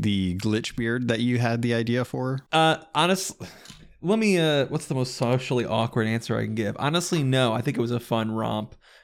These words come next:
Speaker 2: to talk
Speaker 1: Okay.
Speaker 2: about. I don't think it's something I, you could ever seriously suggest would
Speaker 1: So
Speaker 2: ever
Speaker 1: many
Speaker 2: seriously
Speaker 1: people are
Speaker 2: happen. We were just kinda just having fun, chilling, and being like, "Oh, what if they did?" You start wildly imagining things. That'll never happen.
Speaker 1: Yeah, that's fair. It, it was a really,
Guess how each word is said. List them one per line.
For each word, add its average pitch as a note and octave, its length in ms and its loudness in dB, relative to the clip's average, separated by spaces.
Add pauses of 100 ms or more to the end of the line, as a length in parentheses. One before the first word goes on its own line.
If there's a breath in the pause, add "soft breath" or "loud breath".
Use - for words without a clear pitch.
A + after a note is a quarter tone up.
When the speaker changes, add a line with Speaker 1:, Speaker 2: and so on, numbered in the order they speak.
(160)
Speaker 2:
to A2 100 2
talk G2+ 320 -6
Speaker 1:
Okay. G#2 180 2
Speaker 2:
about. E2+ 180 -4
I B2+ 40 -2
don't C3 80 2
think - 120 -4
it's A2+ 80 -6
something A2 200 -4
I, G#2+ 360 -6
you - 100 -8
could G#2+ 160 -2
ever G#2+ 180 -4
seriously A2 420 -6
suggest G#2 420 -8
would G#2 60 -6
Speaker 1:
So F#2+ 100 0
Speaker 2:
ever F#2 80 2
Speaker 1:
many F2+ 120 0
Speaker 2:
seriously - 200 0
Speaker 1:
people - 140 -4
are A2+ 40 -2
Speaker 2:
happen. A2+ 220 -6 (300 loud breath)
We - 80 4
were D4 60 6
just C#4+ 120 -2
kinda B3+ 160 2
just A#3 140 -4
having A3+ 200 0
fun, D#3 280 -2
chilling, D3 300 -2
and C#3 80 -6
being C#3+ 140 -4
like, C#3+ 180 -2
"Oh, F#3 140 2
what F#3 140 2
if F#3 120 -4
they F#3 100 4
did?" F3 240 2
You G3 160 0
start F#3+ 240 -2
wildly C3 520 0
imagining A2+ 600 -4
things. A2+ 220 -8
That'll D3 180 -4
never G#2 340 -10
happen. A2 500 -12
Speaker 1:
Yeah, F#2+ 260 -2
that's G2 220 -2
fair. E2 340 -4 (100)
It, A#2 260 -4
it A#2+ 60 2
was A2+ 220 0
a G#2 60 0
really, F2+ 300 0